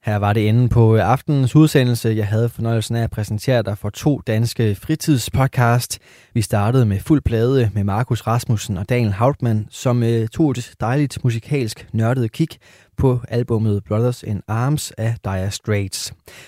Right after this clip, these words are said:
Derefter her i time to, så tog Tobias Bjerg og Vilas Jacobsen over i deres podcast En Ting ad Gangen, hvor de tog det nærmere kig på Jurassic Park og ikke mindst den videnskab,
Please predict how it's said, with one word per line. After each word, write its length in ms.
Derefter 500
her 160
i 60
time 240
to, 340
så 120
tog 260
Tobias 420
Bjerg 320
og 160
Vilas 300
Jacobsen 420
over 300
i 140
deres 280
podcast 680
En 260
Ting 200
ad 40
Gangen, 460
hvor 100
de 60
tog 300
det 140
nærmere 320
kig 260
på 240
Jurassic 340
Park 340
og 180
ikke 140
mindst 380
den 180
videnskab, 560